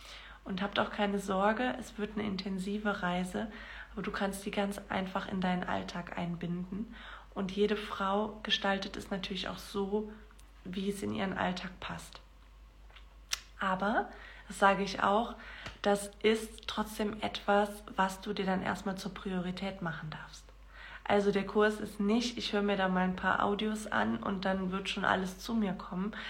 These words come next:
sondern du darfst es halt auch umsetzen im Alltag. Und dafür darfst du dir halt auch Räume schaffen in deinem Alltag.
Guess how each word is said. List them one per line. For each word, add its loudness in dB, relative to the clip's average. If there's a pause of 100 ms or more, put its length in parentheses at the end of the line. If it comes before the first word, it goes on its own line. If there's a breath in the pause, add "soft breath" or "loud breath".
(380 loud breath)
sondern -2
du -2
darfst 4
es -10
halt -2
auch -8
umsetzen -2
im -6
Alltag. -8 (420 loud breath)
Und -2
dafür 2
darfst 4
du -2
dir 0
halt 0
auch -6
Räume 4
schaffen 2
in 2
deinem 4
Alltag. 0